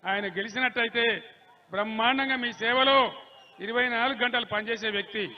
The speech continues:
నేను ఇంకో మాట చెప్తా ఉన్నా, ఆయన డబ్బుల కోసం రాలే, ఆయన మంచి ఆస్తిపరుడు, మంచి చదువుకున్నవాడు,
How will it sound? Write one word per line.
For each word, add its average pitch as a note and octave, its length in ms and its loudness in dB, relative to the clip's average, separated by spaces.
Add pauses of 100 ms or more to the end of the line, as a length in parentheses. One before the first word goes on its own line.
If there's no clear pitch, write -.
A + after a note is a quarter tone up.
(880)
నేను G3+ 180 -10
ఇంకో A#3 140 -2 (120)
మాట B3+ 140 2 (100)
చెప్తా C4 300 -2
ఉన్నా, C4 160 0 (760)
ఆయన A3+ 160 -2 (120)
డబ్బుల A3+ 240 0 (100)
కోసం B3 220 -2 (100)
రాలే, C4 280 4 (680)
ఆయన G#3 160 -4 (100)
మంచి A3 220 -4 (120)
ఆస్తిపరుడు, A#3 560 2 (580)
మంచి G3+ 180 -8 (100)
చదువుకున్నవాడు, A#3 760 0